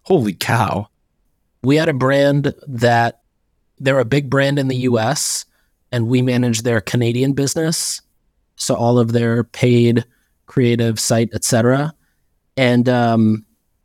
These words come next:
Speaker 2: their roas in Canada was a sixty-four point seven five. Uh,
Speaker 1: Wow.
Speaker 2: meaning for every dollar you spent on Facebook,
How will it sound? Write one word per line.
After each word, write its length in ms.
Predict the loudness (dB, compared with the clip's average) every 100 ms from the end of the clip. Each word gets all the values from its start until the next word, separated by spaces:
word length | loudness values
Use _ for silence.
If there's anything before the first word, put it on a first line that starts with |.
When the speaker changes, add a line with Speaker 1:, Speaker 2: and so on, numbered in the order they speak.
| _ _ _
Speaker 2:
their 280 | -2 2 2
roas 680 | 2 2 2 0 0 -2 -4 -8 -2
in 260 | 0 0
Canada 760 | -2 -2 2 4 4 0 -4 -8 _ _ _ -6
was 800 | -2 0 2 2 2 0 -2 -6 -6
a 280 | -4 -2 -2
sixty-four 1080 | -4 -2 -4 -4 -6 -6 -6 -2 0 0
point 320 | -2 -4 -4
seven 340 | -2 -2 0 -2
five. 540 | -2 -2 -2 -6 -10 -16 _ _ _ _ _ -4
Uh, 140 | 0
Speaker 1:
Wow. 360 | 2 0 -2 -6 -4
Speaker 2:
meaning 420 | -2 0 0 0
for 140 | 0
every 140 | 0 0
dollar 420 | 0 0 0 -2
you 160 | -2 -6
spent 400 | -4 -4 -2 -2
on 100 | -2
Facebook, 680 | -2 -4 -2 -2 -2 -6